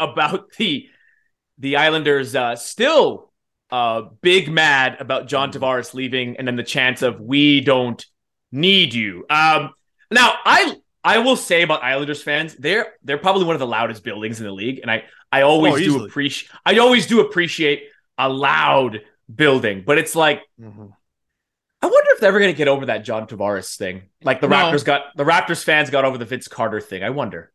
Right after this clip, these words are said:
Speaker 2: No.
Speaker 1: No.
Speaker 2: I'm, listen, in absence of actually winning the Stanley Cup, I'm happy to see them win their consolation prize,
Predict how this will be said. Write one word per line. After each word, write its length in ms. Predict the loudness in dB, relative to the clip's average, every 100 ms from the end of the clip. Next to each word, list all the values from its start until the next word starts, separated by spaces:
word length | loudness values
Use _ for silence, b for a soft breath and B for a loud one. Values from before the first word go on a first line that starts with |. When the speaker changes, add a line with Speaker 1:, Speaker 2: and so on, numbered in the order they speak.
| _ _
Speaker 2:
No. 360 | -12 -12 -14 _ _ B B
Speaker 1:
No. 120 | -4
Speaker 2:
I'm, 480 | 2 2 2 -2 -6 -6
listen, 520 | -2 0 -2 -6 -6 -4
in 160 | 0 2
absence 480 | 2 0 -4 -2 0
of 100 | 0
actually 380 | 0 -2 -2
winning 300 | -2 -2 -4
the 80 | -6
Stanley 340 | -6 -6 -4 -2
Cup, 260 | 0 0 -2
I'm 320 | -4 -4 -10 _ _ _ _
happy 340 | -2 0 0 0
to 100 | -2
see 240 | -2 -2
them 400 | -2 -4 -6 -10 -8
win 320 | -6 -4 -4
their 180 | -4 -6
consolation 720 | -8 -10 -8 -10 -12 -12 -14
prize, 400 | -12 -14 -16